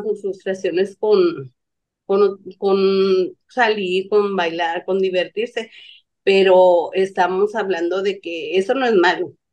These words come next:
Lo malo es que estás, estás reprimiendo una cosa y le, la estás, la quieres, ah, no sé la palabra, como compensar con, con otras cuestiones sociales, que yo siempre he dicho que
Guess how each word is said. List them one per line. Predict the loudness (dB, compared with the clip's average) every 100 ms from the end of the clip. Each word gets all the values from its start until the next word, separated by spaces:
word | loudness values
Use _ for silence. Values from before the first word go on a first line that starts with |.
| _ _ -6
Lo | -2
malo | 0 0 2 2
es | 0 -2 -4
que | -6
estás, | -6 -2 0 0 -4 _
estás | -8 -8 -4 -4 -4 -10 _ _ _ _ _ _ _ -6
reprimiendo | -2 -2 0 2 4 2
una | 0 -2 -2
cosa | -2 -2 -6 -8 -4
y | 0
le, | 0 0 -4
la | -2
estás, | -4 -4 -2 -2 -6 _ _ _ _ _
la | -2 -2 0
quieres, | 0 0 0 -4
ah, | -4 -2 -2
no | -4 -6 -4 -4
sé | -4
la | -4 -4
palabra, | -4 -4 -4 -8 -8
como | -10 -2
compensar | 0 2 0 0 0 -2 -2 -6 _ _ _ _ _ 0
con, | 4 6 4 4 0 -4 -12 _
con | 0 4 4
otras | 2 -4 -8
cuestiones | -10 -6 -2 2 2 0
sociales, | -6 -4 -2 -2 -8 _ _ _ _ -2
que | 0 2 0 -4 -2
yo | 0
siempre | 2 0 2 2
he |
dicho | 2 -2 -6 -4
que | -2 -2 -6